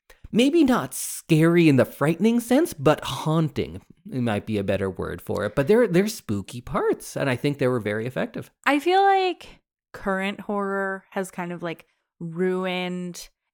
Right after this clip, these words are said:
Speaker 2: a, like, twenty twenty-three audience for this kind of film. I could see in, like, nineteen twenty-two it being, like, legitimately scary.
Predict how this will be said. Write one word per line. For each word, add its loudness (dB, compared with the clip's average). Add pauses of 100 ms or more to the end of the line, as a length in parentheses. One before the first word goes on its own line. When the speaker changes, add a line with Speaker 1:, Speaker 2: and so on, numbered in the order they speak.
(120)
Speaker 2:
a, -2
like, -6
twenty -4
twenty-three -8
audience -6
for -4
this -4
kind -2
of -2
film. -4 (320)
I 2
could -2
see -4 (320)
in, -4
like, -6
nineteen -4
twenty-two -4 (340)
it -2
being, -2
like, -6
legitimately -6
scary. -18